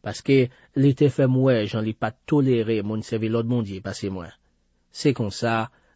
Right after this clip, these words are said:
Li fè m padonnen sa pèp la te fè ki mal la. Nonm pèp Izrayèl ki te mouri ansanm ak fanm peyi Madyan an te rele Zimri.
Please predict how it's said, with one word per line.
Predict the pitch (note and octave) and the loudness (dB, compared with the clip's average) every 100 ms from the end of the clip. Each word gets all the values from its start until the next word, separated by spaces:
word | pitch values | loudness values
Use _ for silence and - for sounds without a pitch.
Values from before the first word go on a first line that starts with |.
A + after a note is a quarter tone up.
| - | 0
Li | C#3 C3 | 2 2
fè | C3 | 2
m | A2+ G#2+ | -2 0
padonnen | C#3+ C3+ C3+ C3+ C3 F#2 | 0 0 0 0 0 -2
sa | - B2 - | -4 -4 -4
pèp | A#2 A2+ | -6 -4
la | G#2+ | -4
te | B2+ | -4
fè | - G2+ | -4 -6
ki | - A2 | -4 -4
mal | G2 D#2+ | -4 -8
la. | D#2+ - _ _ _ _ _ _ _ _ _ _ _ _ - | -12 -16 _ _ _ _ _ _ _ _ _ _ _ _ 2
Nonm | D3 G#3+ G3+ | 4 6 4
pèp | - D3 D3 | 2 2 2
Izrayèl | C3+ C3 B2+ B2+ E3 C#3+ | 2 2 2 4 2 2
ki | - G#2+ | -2 -6
te | A2 | -2
mouri | A2 A2+ A#2+ | -2 0 0
ansanm | G2+ - G#2 | -2 -4 -6
ak | F#2+ - | -6 -4
fanm | A2+ G#2+ | -4 -2
peyi | G#2 G2 | -4 -4
Madyan | A#2 B2+ G#2+ G2 G#2 | -2 -2 -2 -4 -4
an | B2 | -4
te | A#2 | -4
rele | G#2 F#2+ G2+ A2 - | -4 -2 0 -2 -2
Zimri. | A#2+ A2+ A#2 A#2 B2+ A2+ | -6 -2 0 0 0 0